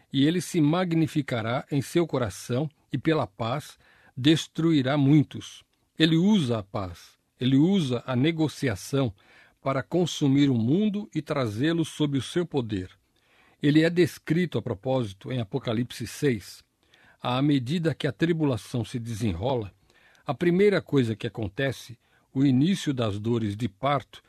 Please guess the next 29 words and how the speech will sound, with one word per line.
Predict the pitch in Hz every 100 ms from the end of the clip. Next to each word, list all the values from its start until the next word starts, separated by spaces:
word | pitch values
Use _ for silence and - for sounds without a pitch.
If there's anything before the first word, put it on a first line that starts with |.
| _ -
de | 120 117
Apocalipse | - 143 120 120 120 -
seis, | 107 - 151 110 - - _ _ _ -
é | 160
o | 165
mesmo | 147 151 202 175 185 175
começo | 143 104 110 147 -
das | 135 117 101
dores | 110 113 110
de | 120
parto | 139 117 123 - - _ _ -
que | 170
encontramos | 175 165 143 139 135 143 139
aqui | - 160
em | 170
Mateus | 139 - 135 135
vinte | 117 156
e | -
quatro. | - 123 107 - - _ _ _ _ _ _
Mateus | 131 123 - 165 131
vinte | 147 -
e |
quatro | - 143 - 151
diz: | 123 104 90 - _ _ _ _ -
"Primeiro, | 151 135 147 185 190
cuidado | - 175 139 120 156 175 165
com | 156
os | 160 131
enganadores." | 143 143 156 143 113 101 95 -